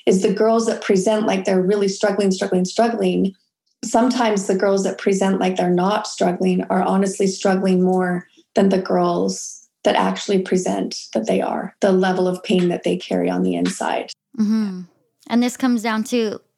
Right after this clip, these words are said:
Speaker 2: identity in the sense that if all of our external thoughts about ourselves fall away,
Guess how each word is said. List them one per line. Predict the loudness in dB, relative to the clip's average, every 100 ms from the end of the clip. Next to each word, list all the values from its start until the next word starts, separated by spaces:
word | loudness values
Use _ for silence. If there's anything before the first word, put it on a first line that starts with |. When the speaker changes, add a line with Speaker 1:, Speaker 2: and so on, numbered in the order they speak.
| _
Speaker 2:
identity | -6 -2 0 0 -2 -2 0
in |
the | 0
sense | -2 -2 -2 -2
that | -2 -2 -6 _ _ _ _
if | -2 0 0
all | 0 0
of | 0
our | -2
external | -4 -2 0 2 0 -2 -6 _
thoughts | _ 0 2 0
about | -2 0
ourselves | -2 0 -2 0
fall | 0 0
away, | 0 -2 -2 -2 -6